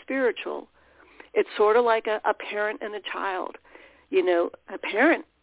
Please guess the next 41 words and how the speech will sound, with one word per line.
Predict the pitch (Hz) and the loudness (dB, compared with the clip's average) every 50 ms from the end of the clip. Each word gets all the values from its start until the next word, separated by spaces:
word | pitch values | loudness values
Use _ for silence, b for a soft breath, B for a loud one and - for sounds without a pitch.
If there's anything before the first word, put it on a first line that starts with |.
| _ _ _ - | _ _ _ -12
knows | 190 185 208 247 262 262 - - - - | -6 0 0 2 0 0 -4 -12 -8 -6
all | 214 233 247 247 240 226 | -4 -2 -2 -2 -4 -6
how | 185 185 202 226 | -6 -4 -4 -2
to, | 220 220 208 196 202 - - - | -2 -2 -2 -4 -4 -6 -12 -12
you | 196 196 | -10 -6
know, | 196 185 180 175 175 165 - - | -4 -2 -2 -2 -2 -4 -4 -4
to | 170 | -4
walk | 151 156 175 196 226 247 254 262 - - | 0 2 4 4 4 2 0 -2 -6 -8
and | - 175 160 165 | -8 -8 -6 -4
drive | - 190 202 220 226 233 240 240 233 233 | -2 0 0 0 0 0 0 0 -2 -2
and | 190 170 175 165 170 B B B B B B - | -4 -6 -6 -8 -8 B B B B B B -2
play | - 180 175 170 - | 2 2 2 2 4
golf | 202 214 233 254 262 262 254 - - | 4 4 4 4 4 0 -2 -4 -8
and | 202 180 170 160 - | -6 -6 -6 -8 -8
cook | - 254 254 277 - - - b b b b b b - | -4 -4 -4 -4 -6 -12 -20 b b b b b b -12
and | 185 190 | -10 -4
do | 190 226 240 | 0 2 2
all | 254 285 311 | 2 2 2
these | 320 294 - - | 0 -2 -4 -4
different | 277 262 - - 254 294 - | -8 -8 -8 -8 -12 -10 -6
things. | 294 302 302 226 - - - - - - b b b b b b b b | -6 -6 -4 -6 -8 -12 -16 -18 -20 -20 b b b b b b b b
And | 226 208 220 | -10 -4 -2
yet | 226 214 - - | -2 -2 -2 -4
a | - | -10
parent | - - - - 247 254 262 254 - | -10 -10 -10 -6 -4 -2 -2 -2 -2
of | - 196 - | -4 -4 -4
a, | 208 190 - - | -4 -4 -4 -4
of | 196 185 - | -6 -4 -4
a | 180 | -4
baby | - 214 208 214 233 - 196 | -4 -2 -2 -2 -2 -2 -4
is | 175 170 - 175 175 - - - - | -4 -4 -4 -4 -6 -8 -12 -14 -12
so | 202 214 240 | -8 -8 -8
excited | 240 - - - 202 202 220 214 196 165 | -8 -8 -10 -8 -8 -8 -6 -8 -8 -8
when | 175 180 170 | -8 -8 -6
that | 170 165 156 - - | -6 -8 -8 -8 -10
child | - 185 190 190 - - | -12 -10 -10 -10 -10 -10
takes | 190 - - - | -10 -12 -10 -12
its | - - - - | -16 -16 -16 -16
first | - 156 143 - - - | -14 -14 -14 -14 -14 -12
step. | - - - - _ _ _ - _ _ _ _ _ _ _ _ _ _ _ _ _ _ _ _ _ _ _ b b b b b b b b b b - - - - - - | -10 -10 -10 -12 _ _ _ -20 _ _ _ _ _ _ _ _ _ _ _ _ _ _ _ _ _ _ _ b b b b b b b b b b -20 -20 -18 -12 -2 0
Soulically | 262 294 330 330 311 254 - - - 170 | 2 2 2 2 0 0 -2 -4 -10 -10